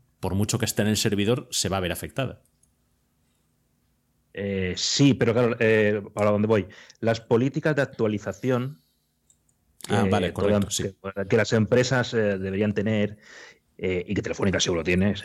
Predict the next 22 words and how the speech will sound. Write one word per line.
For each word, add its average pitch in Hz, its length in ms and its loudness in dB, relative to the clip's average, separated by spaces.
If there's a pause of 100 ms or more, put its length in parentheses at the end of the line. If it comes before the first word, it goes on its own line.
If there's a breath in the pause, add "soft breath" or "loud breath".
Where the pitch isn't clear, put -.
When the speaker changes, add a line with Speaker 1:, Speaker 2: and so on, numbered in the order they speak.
(180)
Speaker 2:
tan 85 180 -6
grande 90 280 4
que 92 60 4
tiene 90 160 4
que 85 60 0
tener, 101 280 2 (240 loud breath)
eh, 101 840 4
son 123 380 2
diferentes 131 600 2
fren-, 101 320 -2
de 95 480 0
servidores, 107 1200 2 (720 soft breath)
sobre 98 180 -4
todo 120 120 4
los 117 100 2
servidores 110 300 0
que 110 60 -12
están 104 240 -2
de 98 80 -4
cara 104 180 0
al 92 100 -4
público, 135 480 -2